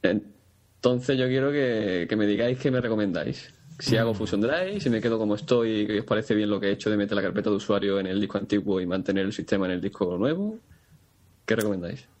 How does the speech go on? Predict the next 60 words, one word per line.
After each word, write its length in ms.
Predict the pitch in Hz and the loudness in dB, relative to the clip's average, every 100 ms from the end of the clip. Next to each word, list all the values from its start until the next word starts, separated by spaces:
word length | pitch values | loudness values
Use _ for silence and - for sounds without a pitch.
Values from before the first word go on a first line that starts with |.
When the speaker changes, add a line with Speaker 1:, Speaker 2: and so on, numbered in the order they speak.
| _ | _
Speaker 2:
Pues 160 | - | -2
hombre, 260 | 139 127 101 | 0 0 0
yo 140 | 113 | -2
te 80 | 123 | 0
diría 340 | 151 143 165 175 | -2 0 0 -2
lo 140 | 131 | -4
siguiente, 500 | - 110 120 107 98 | -4 0 0 0 -2
vamos 180 | 110 101 | -4 -2
a 40 | |
ver, 160 | 104 98 | -2 -2
o 60 | |
sea, 380 | 95 104 101 101 - | -2 -2 -2 -6 -4
los, 580 | 113 117 113 107 - - - - - - | -2 0 0 -4 -10 -18 -20 -20 -18 -8
los 180 | 101 110 | -2 0
no, 260 | 147 151 | 0 0
los 260 | 147 127 120 | -2 -2 -2
no 280 | 131 139 151 | 0 0 0
iMac 280 | 147 143 - | -2 -4 -4
son 340 | 123 120 117 | -2 0 0
los 120 | 110 | -2
que 80 | - | -6
están 200 | - 117 | -2 0
montando 380 | 110 101 110 104 | 0 0 -2 0
ahora 140 | 107 | 0
mismo 260 | 110 107 104 | -2 -2 -2
el 60 | |
tema 160 | 101 101 | -2 -2
de 100 | 98 | -2
Fusion 280 | 101 98 101 | -4 -2 0
Drive. 300 | 127 123 123 - - - - | 0 0 -4 -16 -20 -20 -4
No 140 | 123 | -2
sé 120 | 123 127 | 0 0
si 120 | 117 | -2
alguno 180 | 110 117 | 0 0
de 80 | |
los 100 | 110 | -2
portátiles 460 | - 101 107 104 98 | -2 -2 0 -2 -2
también 260 | 104 113 104 | 0 0 2
lo 60 | |
lleva, 340 | 104 120 113 110 | 0 0 -2 -2
ahí 160 | 104 | -2
no 140 | 104 101 | 0 0
lo, 340 | 98 95 95 | 0 0 0
no, 160 | 98 - | -2 -2
no 100 | 117 | -4
te 80 | 98 | -2
lo 80 | 95 | -2
aseguro. 360 | 110 117 101 - - - - - | 0 0 -2 -4 -8 -8 -20 -4
Lo 220 | 110 117 | 0 0
que 80 | 104 | 0
utilizan 380 | 113 131 156 147 | -2 -2 0 -2
es 120 | 147 | 0
un 140 | 139 | 0
disco 640 | 143 - - 107 98 95 107 | -2 -4 -4 -2 -2 -2 -2
S 140 | 120 | -2
S 160 | 123 127 | -2 0
D, 140 | 135 | -2
pero 160 | 127 110 | -2 0
muy 180 | 127 | 0
pequeño. 420 | 123 - - - | 0 -4 -8 -8